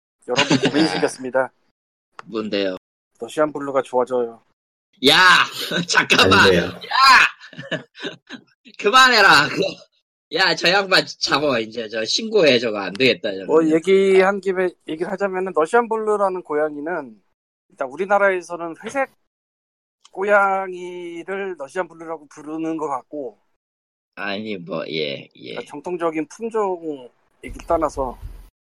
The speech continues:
Speaker 2: 아니, 뭐, 그, 다 좋아. 러시안 블루라고, 이젠. 그래, 뭐, 좋다.
Speaker 1: 그러니까 얘네는 전체가 회색이고, 눈이 초록색? 일단 기본
Speaker 2: 음.
Speaker 1: 스탯은 그렇고,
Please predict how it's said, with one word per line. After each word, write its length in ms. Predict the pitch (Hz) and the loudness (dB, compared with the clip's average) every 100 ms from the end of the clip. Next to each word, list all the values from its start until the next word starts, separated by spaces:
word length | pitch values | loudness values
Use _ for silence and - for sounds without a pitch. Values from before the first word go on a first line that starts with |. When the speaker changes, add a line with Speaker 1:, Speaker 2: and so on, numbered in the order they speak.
| _ _ | _ _
Speaker 2:
아니, 240 | _ 80 104 | _ -8 -8
뭐, 240 | 90 98 90 - | -6 -6 -6 -14
그, 140 | 98 | -18
다 180 | - 127 | -2 -2
좋아. 320 | - 101 104 | 0 0 0
러시안 420 | 87 104 - 139 | 0 0 2 2
블루라고, 500 | 113 98 95 87 107 | 0 -2 -2 -2 -2
이젠. 380 | 98 85 120 87 _ - | -4 -2 -6 -6 _ -18
그래, 280 | - 82 82 - | -10 -8 -10 -16
뭐, 140 | 87 87 | -20 -18
좋다. 420 | - - - - _ _ _ _ _ _ | -18 -18 -20 -20 _ _ _ _ _ _
Speaker 1:
그러니까 220 | 190 160 | 2 4
얘네는 800 | 190 220 226 226 226 226 214 196 - - _ _ _ _ | 6 4 4 2 2 0 -2 -8 -14 -20 _ _ _ _
전체가 340 | 156 208 196 | -10 -6 -2
회색이고, 880 | 226 233 220 196 185 143 - 190 214 220 - _ _ | -2 2 2 2 -4 -8 -10 -6 -4 -6 -8 _ _
눈이 420 | 139 160 170 156 _ _ _ | -12 -8 -6 -8 _ _ _
초록색? 520 | - 240 240 - 247 _ _ _ _ _ _ | -8 -8 -6 -6 -8 _ _ _ _ _ _
일단 180 | _ 156 | _ -10
기본 320 | 175 165 185 | -8 -4 -2
Speaker 2:
음. 40 | 175 | -2
Speaker 1:
스탯은 340 | 160 208 190 | -4 -6 -6
그렇고, 480 | 156 131 - 190 196 | -8 -8 -4 -6 -6